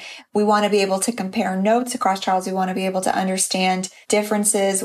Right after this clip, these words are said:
We want to, we want to feel confident that the process they lay, laid out is reasonable. We agree that it will generate the data that, um, we need. 'Cause right now it's kind of very bare bones details that are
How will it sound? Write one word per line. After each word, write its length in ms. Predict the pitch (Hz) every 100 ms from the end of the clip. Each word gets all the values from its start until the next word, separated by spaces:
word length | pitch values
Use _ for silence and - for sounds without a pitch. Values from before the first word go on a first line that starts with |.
| -
We 220 | 185 196
want 360 | 190 190 185 -
to, 400 | - 190 185 185
we 100 | 202
want 260 | 202 208 -
to 180 | 220 196
feel 260 | - 196
confident 560 | 196 196 196 196 196 185
that 180 | 185 180
the 60 |
process 460 | - 185 185 196 190
they 200 | 190 185
lay, 300 | 180 180 - -
laid 240 | 196 185
out 380 | 185 202 247 240
is 160 | 190 -
reasonable. 520 | 214 240 240 226 214
We 120 | 185
agree 360 | 180 - 196 196
that 160 | 190
it 120 | 185 -
will 240 | 185 185 - - -
generate 480 | 214 208 220 208 202
the 80 | 190
data 320 | 185 190 190
that, 320 | 185 185 185 - - _ -
um, 260 | 185 175
we 100 | 175
need. 220 | 185 190 180
'Cause 160 | 196
right 180 | 247 311
now 160 | 269 233
it's 120 | 233
kind 200 | - 220
of 60 |
very 300 | 190 190 190
bare 260 | 185 180 185
bones 360 | 185 180 190 190
details 600 | 202 214 254 240 247 240
that 160 | 190
are 300 | 185 185 190